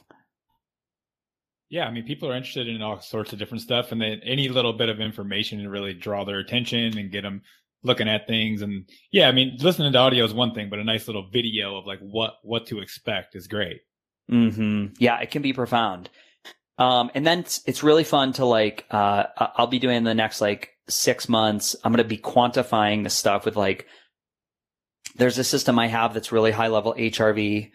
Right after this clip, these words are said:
Speaker 2: H R V V scan, or, like, there's a system called Nerve Express where you can measure nervous system tone.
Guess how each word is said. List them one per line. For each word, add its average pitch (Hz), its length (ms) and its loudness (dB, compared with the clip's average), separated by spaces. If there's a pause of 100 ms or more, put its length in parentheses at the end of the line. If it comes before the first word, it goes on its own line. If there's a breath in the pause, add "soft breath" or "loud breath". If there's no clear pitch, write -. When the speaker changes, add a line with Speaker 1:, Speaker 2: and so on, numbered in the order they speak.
(340 soft breath)
Speaker 2:
H 117 180 4
R 113 100 6
V 113 160 2
V 104 160 0
scan, 104 460 0
or, 117 140 2
like, 107 160 4
there's 113 160 4
a 113 60 4
system 117 300 -2
called 110 280 2
Nerve 107 240 4
Express 98 520 0
where 120 80 6
you 113 60 0
can 117 240 6
measure 151 340 2
nervous 131 320 4
system - 300 -4
tone. 85 340 -6